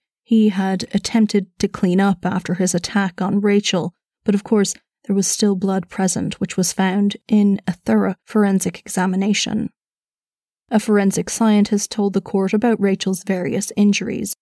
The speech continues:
and described how the attack on her might have occurred, saying that the initial stab wounds to Rachel's back had been very forceful, with the blade going right through her.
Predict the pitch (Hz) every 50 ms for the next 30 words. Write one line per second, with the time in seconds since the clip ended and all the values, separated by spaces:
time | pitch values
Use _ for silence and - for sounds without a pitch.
0 | _ _ 226 226 220 214 202 202 - - 214 - - - - 220 214 208 202 202
1 | 196 - - - - - 240 233 233 220 220 214 208 - - - 247 240 - -
2 | 196 202 - - - 240 - - _ _ 208 202 202 202 196 196 - 190 180 208
3 | - - - 196 190 185 - - - - - - _ _ _ _ _ _ _ -
4 | - 233 214 208 202 202 196 196 190 - 190 185 190 202 214 233 220 - 220 208
5 | - - - 214 202 202 196 202 202 196 196 196 202 - - 190 185 185 180 185
6 | - - - 175 - - - 214 214 208 196 - - 214 208 226 220 214 202 196
7 | 202 202 202 202 202 202 196 - - - 190 196 202 - - - - - - -
8 | 202 - _ - 208 208 - 190 190 202 202 202 202 196 - - 214 208 214 220
9 | 208 208 214 220 220 226 220 - - _ - - 196 196 202 196 - - - -
10 | 226 208 -